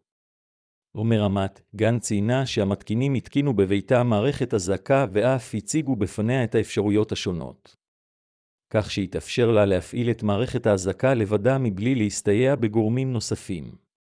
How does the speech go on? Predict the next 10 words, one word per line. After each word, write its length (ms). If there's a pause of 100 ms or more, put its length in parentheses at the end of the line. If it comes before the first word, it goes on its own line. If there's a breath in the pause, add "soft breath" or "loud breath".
(760)
לסיום, 600 (1000)
עד 200
כאן 280
המדריך 480
המקיף 440
שהציג 480
בפניכם 600
את 80
סייפטי 460
מערכות. 840